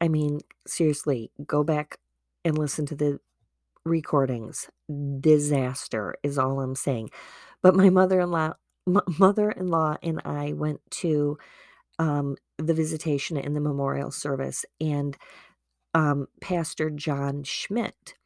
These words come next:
from Our Savior, Our Savior's Lutheran Church in West Salem, Wisconsin, officiated. Unfortunately, the pastors at Barb's church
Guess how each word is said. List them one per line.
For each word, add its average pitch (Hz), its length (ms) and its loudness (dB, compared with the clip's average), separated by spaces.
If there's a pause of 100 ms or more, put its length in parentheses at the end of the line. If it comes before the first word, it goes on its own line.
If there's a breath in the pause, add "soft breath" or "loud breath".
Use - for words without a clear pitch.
(360 loud breath)
from 170 300 2
Our 160 160 2
Savior, 160 460 -2 (340)
Our 165 160 4
Savior's 160 680 -2
Lutheran 175 360 -4
Church - 400 -6
in 151 200 -2
West 151 400 -4
Salem, 185 500 0
Wisconsin, 135 720 -4 (440 loud breath)
officiated. 160 920 2 (420 soft breath)
Unfortunately, 160 1200 2 (100)
the 156 200 -6
pastors 160 640 -4
at - 180 -6
Barb's 147 520 -2
church - 540 -4